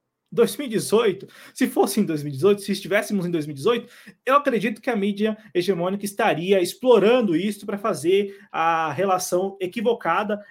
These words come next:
entre os episódios e a candidatura, ou as candidaturas do P T e, eh, de maneira geral, da esquerda. Então, eh, eu, eu vejo que esse episódio do P C C, ele se enquadra, ele se enquadra,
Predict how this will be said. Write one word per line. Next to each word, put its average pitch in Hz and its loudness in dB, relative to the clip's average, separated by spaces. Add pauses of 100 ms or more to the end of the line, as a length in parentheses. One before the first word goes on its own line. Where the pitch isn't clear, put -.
entre 170 -6
os 143 -2
episódios 214 0
e 233 0
a 226 0
candidatura, 226 0
ou 185 2
as - -6
candidaturas 190 -2
do 202 -4
P 190 2
T 180 -4 (240)
e, 196 -4 (180)
eh, 139 -2
de 131 -10
maneira 175 -2
geral, 165 -2
da 196 -2
esquerda. 127 -6 (200)
Então, 254 0
eh, 160 0
eu, 214 -6
eu 247 6
vejo 214 2
que - -6
esse 208 -4
episódio 208 -4
do 202 -6
P 202 -4
C 196 -4
C, 208 0
ele 226 0
se 214 -4
enquadra, 190 -2
ele 185 -4
se 190 -8
enquadra, 160 -2